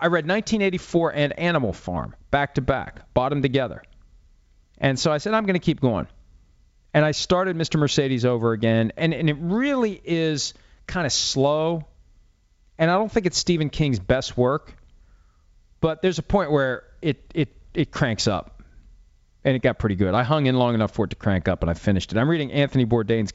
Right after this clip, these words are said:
Kitchen Confidential now, which is actually pretty good, although there's a lot of terms in there, a lot of cooking terms. I don't know what the hell he's talking about. I don't, and I don't, I, I just, like, I, I don't really care enough to hit the button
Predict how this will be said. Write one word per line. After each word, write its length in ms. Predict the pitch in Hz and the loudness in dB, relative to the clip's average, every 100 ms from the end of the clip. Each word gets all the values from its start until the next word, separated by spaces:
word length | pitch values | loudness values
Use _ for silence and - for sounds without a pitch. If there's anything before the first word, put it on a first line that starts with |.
| - | -6
Kitchen 240 | - - 104 | -4 -2 -2
Confidential 560 | 107 95 92 92 - | -2 0 0 0 0
now, 280 | 80 80 80 - - - - - _ _ _ - - | 0 0 -2 -8 -20 -20 -20 -20 _ _ _ -20 -4
which 160 | 131 - | -2 0
is 100 | 127 | 0
actually 300 | 127 - 113 | 0 0 0
pretty 240 | - 107 | 0 0
good, 200 | 101 101 | 2 2
although 220 | 113 117 | 2 2
there's 140 | 120 151 | 0 0
a 60 | |
lot 160 | 143 127 | 0 -2
of 80 | 107 | -2
terms 320 | - 131 123 | -2 0 2
in 60 | 135 | 2
there, 100 | 135 | 2
a 40 | |
lot 120 | 135 | 2
of 80 | 104 | 0
cooking 280 | 123 117 117 | -2 -2 -2
terms. 200 | 127 120 | 0 0
I 40 | |
don't 80 | 117 | 0
know 80 | 78 | -2
what 160 | 92 | -6
the 60 | 78 | -6
hell 140 | 78 | -6
he's 140 | 71 - | -6 -4
talking 260 | 80 73 | -4 -2
about. 320 | 73 71 65 - - - _ _ _ _ _ | -2 -4 -6 -10 -20 -20 _ _ _ _ _
I 80 | 135 | -2
don't, 120 | 123 | 0
and 140 | 98 160 | 0 0
I 80 | 160 | 0
don't, 220 | 135 92 | -2 -2
I, 300 | 139 117 131 | -4 0 -2
I 40 | |
just, 160 | 120 - | -2 -2
like, 240 | 104 - - | -4 -4 -10
I, 200 | 123 123 | -4 0
I 20 | 170 | 0
don't 160 | 143 | 0
really 240 | 139 139 117 | -2 0 -2
care 420 | - 160 143 127 | 0 0 2 0
enough 400 | 117 107 101 - - - - | 2 0 -2 -8 -20 -8 0
to 100 | 127 | 0
hit 160 | 143 | 2
the 80 | 127 | -2
button 520 | 101 120 120 120 101 | 0 -2 -2 -4 -4